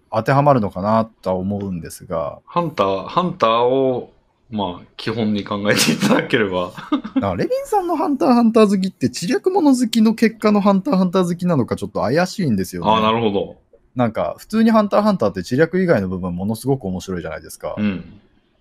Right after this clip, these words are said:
Speaker 1: だからそれをなんか知略もの好きと勘違いしてしまっているパターンも全然あり得るなって思っていて。
Speaker 2: うんうんうん。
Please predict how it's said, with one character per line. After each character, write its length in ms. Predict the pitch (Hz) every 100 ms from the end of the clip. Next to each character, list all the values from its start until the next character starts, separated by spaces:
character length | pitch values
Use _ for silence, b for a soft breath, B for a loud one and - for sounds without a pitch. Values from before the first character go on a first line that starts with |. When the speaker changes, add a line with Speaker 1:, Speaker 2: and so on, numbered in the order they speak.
| _ _ _ _ -
Speaker 1:
だ 120 | 185
か 80 | 139
ら 80 |
そ 140 | 107 180
れ 80 | 208
を 100 | 226
な 100 | 214
ん 40 |
か 120 | 110
知 140 | 92 123
略 220 | 139 143
も 80 | 143
の 120 | 143
好 100 | 135
き 140 | 135
と 320 | 139 139 131 - -
勘 220 | 139 139
違 20 |
い 40 | 135 135 98
し 60 | 92
て 80 | 95
し 100 | 98
ま 100 | 95
っ 60 |
て 120 | - 98
い 40 |
る 140 | 95 92
パ 120 | - 98
タ 120 | 101
ー 80 | 90
ン 60 |
も 80 | 85
全 180 | 95 98
然 140 | 101
あ 60 | 101
り 100 | 104
得 120 | 92
る 40 |
な 140 | 80 80
っ 60 |
て 100 | -
思 120 | 80 82
っ 20 |
て 140 | -
い 60 | -
て。 280 | - - -
Speaker 2:
う 40 |
ん 40 | 110
う 20 |
ん 20 |
う 40 |
ん。 640 | 92 85 82 82 85 80